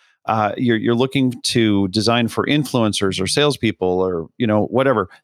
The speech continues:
think about these four tools as a way to process your, your thinking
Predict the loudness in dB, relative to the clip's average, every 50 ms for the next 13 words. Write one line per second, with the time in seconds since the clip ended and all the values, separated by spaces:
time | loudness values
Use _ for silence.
0 | _ -4 -2 -2 -2 0 -2 -2 0 0 2 2 0 0 -4 _ _ -10 -4 -2
1 | 0 2 2 2 0 -2 -4 -2 0 0 0 0 -2 -4 -10 _ _ -10 -4 -2
2 | 0 2 2 2 0 0 -4 -8 -12 -14 _ _ _ _ _ -4 -2 0 0 0
3 | -2 -2 -2 0 2 2 2 2 0 -2 -4 -8 _ -6 -2 0 0 0 0 0
4 | -2 0 0 0 -2 -2 -6 -6 -4 -2 0 2 2 2 2 2 2 2 0 0
5 | -2 -4 -8 -6 -4 -2 -2 -2 -2 -2 -2 -2 -2 -4 -6 -8 -8